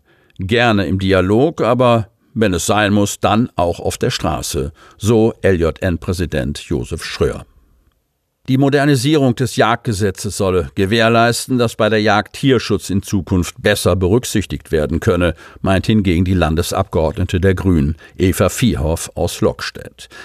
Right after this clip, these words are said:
Mehr Tierschutz bei der Jagd, das war und bleibt das Ziel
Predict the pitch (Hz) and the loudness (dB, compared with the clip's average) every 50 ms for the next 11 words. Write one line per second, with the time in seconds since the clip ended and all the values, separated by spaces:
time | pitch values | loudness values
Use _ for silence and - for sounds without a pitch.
0 | - - - 117 135 143 135 - - 185 180 165 - - 107 95 - - - 95 | -20 -4 0 0 2 2 0 -2 0 0 2 2 2 2 0 0 0 0 0 2
1 | 87 85 82 82 82 82 78 67 60 - - - - - - 95 95 92 - - | 2 2 2 2 2 0 0 -2 -4 -8 -12 -16 -14 -6 -4 -2 -2 -2 -2 -2
2 | - 113 120 80 78 62 - - - - - - - _ - 98 95 85 82 - | 0 0 0 0 0 -2 -4 -8 -8 -8 -6 -6 -6 _ 0 2 2 2 0 0
3 | - - - - - - - - 120 107 90 82 85 85 | -4 -6 -6 -6 -8 -8 -4 0 0 0 2 0 -2 -4